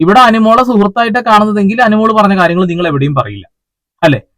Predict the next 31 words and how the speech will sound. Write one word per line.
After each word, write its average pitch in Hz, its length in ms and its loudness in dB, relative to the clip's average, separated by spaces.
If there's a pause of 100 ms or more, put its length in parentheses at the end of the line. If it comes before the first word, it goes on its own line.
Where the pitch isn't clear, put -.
(120)
നിങ്ങൾ 277 160 0
സുഹൃത്തായിട്ടല്ല 240 680 2
കണ്ടത്, 185 220 0
നിങ്ങൾ 277 300 2
വെറും 262 200 4
ഒരു 247 120 2
കോണിപ്പടി 208 640 2
ആയിട്ടാണ് 180 320 0
കണ്ടത്, 156 240 -2
ചവിട്ടുപടി 190 500 0
ആയിട്ട് 202 160 -4
മാത്രമേ 156 300 -2
കണ്ടിട്ടുള്ളൂ. 123 420 -6 (460)
അത് 202 160 4
കുറെ 240 280 2
ആളുകളുടെ 240 420 2
കാര്യത്തിൽ 214 280 0
അങ്ങനെയാണ്. 175 300 2
ഇപ്പൊ 240 420 0
ഞാൻ 196 260 2
അവരുടെ 185 300 0
സങ്കടത്തിൽ 185 640 0
പങ്കുചേരുന്നു, 180 640 2
അതുകൊണ്ട് 180 340 0
ഞാൻ 180 200 0
അതിൽ 180 160 -2
പങ്കുചേർന്നു 175 640 -4
എന്നൊക്കെ 180 220 -6
പറയുന്നത് 170 420 -4
വലിയ 208 200 -6
ഊളത്തരാണ്. 240 560 -2